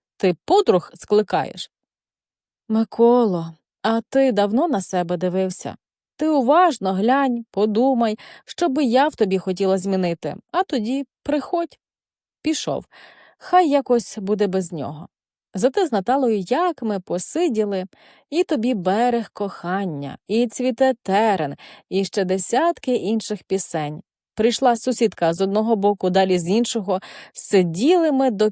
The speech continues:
півночі. «Я й додому йти не хочу», каже Наталя. «То лишайся, вихідний завтра». Як це солодко спати і знати, що зранку не варто вставати.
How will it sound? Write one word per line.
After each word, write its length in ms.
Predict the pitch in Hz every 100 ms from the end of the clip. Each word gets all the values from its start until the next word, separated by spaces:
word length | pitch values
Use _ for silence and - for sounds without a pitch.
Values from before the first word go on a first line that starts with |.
| -
півночі. 600 | 190 185 170 160 - 147 _ _ _ _ -
«Я 200 | 185 208
й 140 | 190
додому 440 | 156 175 202 302 269
йти 200 | - 220
не 120 | 220
хочу», 400 | - 214 - - - _ -
каже 240 | 185 185
Наталя. 500 | 185 185 196 185 - _ _ _ _
«То 120 | -
лишайся, 640 | 220 262 - 359 381 - - -
вихідний 560 | 202 254 233 311 392
завтра». 420 | 208 151 147 - - _ _ _ _ _ _
Як 240 | 202 339 -
це 240 | - - 190
солодко 640 | - - 392 277 - 196
спати 600 | - - - 247 277 190
і 80 | 180
знати, 340 | 214 269 247
що 200 | 220 202
зранку 380 | 190 254 302 254
не 140 | 220
варто 400 | 185 202 320 -
вставати. 580 | 311 - 302 262 190 -